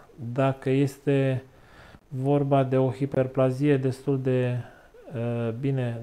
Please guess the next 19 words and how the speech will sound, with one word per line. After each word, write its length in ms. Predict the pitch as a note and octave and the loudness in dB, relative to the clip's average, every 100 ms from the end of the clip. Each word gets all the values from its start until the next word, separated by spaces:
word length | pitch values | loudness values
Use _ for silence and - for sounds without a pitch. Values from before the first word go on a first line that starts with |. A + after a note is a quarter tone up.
| A#2+ | -6
destul 300 | B2+ - C3+ | -6 -2 -2
de 80 | C3 | 0
pronunțată 920 | - B2 A#2+ - C#3+ C#3 A#2+ A2+ - | 0 -2 -2 0 0 0 -2 -4 -6
a 120 | A#2 A#2+ | -6 -4
glandelor 460 | C3 C3+ C3 B2+ | -2 0 0 -2
suprarenale 840 | - C3 C3 B2 A#2+ C3 C#3+ E3 E3 - - - - - - - | -6 -4 -2 -2 -2 0 0 0 -4 -14 -20 -20 -20 -20 -20 -6
sau 240 | B2+ C3 | 0 2
de 120 | B2+ | 2
o 100 | B2+ | 2
tumoră 440 | B2+ C3+ D#3 D#3+ A#2+ | 2 2 4 6 4
destul 320 | A#2+ - C3 | 0 -2 0
de 100 | B2+ | 0
pronunțată, 920 | - B2 A#2+ A#2 C#3 C#3 C#3 C#3+ E3 - - - - - - - - - - _ _ _ | -2 -4 -4 -2 0 0 0 0 -2 -8 -20 -20 -20 -20 -20 -20 -20 -20 -20 _ _ _
atunci, 480 | C#3 C#3 D#3+ D#3+ D#3+ | -2 2 2 0 2
uh, 540 | D#3+ D#3 D#3 D3+ D3+ D3+ - - _ | 4 6 6 4 2 0 -4 -12 _
<clears throat> 220 | - D#3 C#3 - - - - - - - _ _ _ _ _ - - | 4 6 6 0 -14 -20 -20 -20 -20 -20 _ _ _ _ _ -20 -12
putem 340 | - C3 C3 B2 | -4 0 0 0
să, 540 | - A#2+ A#2 A2+ A2+ A2+ - - - _ _ - _ _ - - - - - - - - | 0 2 4 4 0 -4 -10 -20 -20 _ _ -20 _ _ -20 -20 -20 -20 -20 -20 -20 -6
uh, 640 | A#2+ A#2 A#2 A2+ G#2+ | 0 2 4 2 0